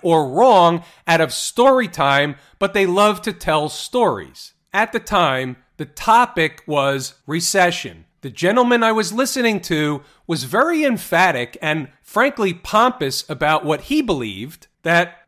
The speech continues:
the entire market is corporate profit driven, and that's the entire reason the market rolled over was because corporate profits rolled over. Pardon me? No, sir.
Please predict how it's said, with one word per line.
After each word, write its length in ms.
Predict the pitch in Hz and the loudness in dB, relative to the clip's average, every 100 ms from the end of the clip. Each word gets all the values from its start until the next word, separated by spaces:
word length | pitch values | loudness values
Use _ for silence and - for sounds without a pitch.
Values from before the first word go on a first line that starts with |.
| - | -6
the 220 | 175 180 | -2 0
entire 540 | 170 165 214 285 330 | -2 0 2 2 2
market 500 | 185 156 156 160 156 - | 2 2 2 -2 -6 -2
is 320 | 165 156 135 _ _ | -2 -2 -6 _ _
corporate 500 | - 208 190 156 - | 0 2 2 -2 -2
profit 540 | - 175 160 160 147 | 2 4 4 0 -8
driven, 640 | 120 151 202 233 143 131 143 _ - | -6 0 2 2 0 -4 -8 _ -10
and 160 | 151 170 | -2 0
that's 240 | 190 - | 0 -2
the 180 | 175 180 | -2 -2
entire 480 | 170 - 190 180 147 | -2 2 2 4 0
reason 580 | 131 226 302 254 269 | -4 0 0 2 0
the 80 | 180 | 0
market 440 | 151 151 156 165 143 | 2 2 2 -4 -4
rolled 360 | 156 151 143 | 0 0 2
over 460 | 143 143 139 151 - _ - | 2 2 0 -2 -4 _ -4
was 180 | 185 165 | -2 -2
because 600 | 208 190 - 202 202 - _ - | -6 -4 0 2 2 -4 _ -6
corporate 480 | - 208 208 208 - | 0 0 0 -6 0
profits 500 | 262 302 294 185 139 | 4 4 2 -8 -4
rolled 360 | 147 135 127 | -2 -2 -2
over. 460 | 120 104 87 73 _ - | -4 -4 -10 -18 _ -4
Pardon 400 | 180 175 160 156 | 0 0 0 -2
me? 380 | 160 175 175 _ - | 0 -2 -4 _ -8
No, 260 | 160 208 | 0 2
sir. 480 | 277 - 156 170 208 | 2 0 0 0 -4